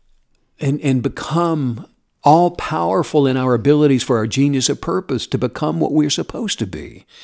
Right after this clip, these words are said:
A life that is bound by choice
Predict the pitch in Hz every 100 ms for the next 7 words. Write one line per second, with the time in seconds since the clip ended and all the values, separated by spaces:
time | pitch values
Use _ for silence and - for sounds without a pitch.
0 | - - - 131 123 139 160 208 202 -
1 | 147 139 104 92 143 156 165 156 110 110
2 | 101 - - - 190 196 135 113 -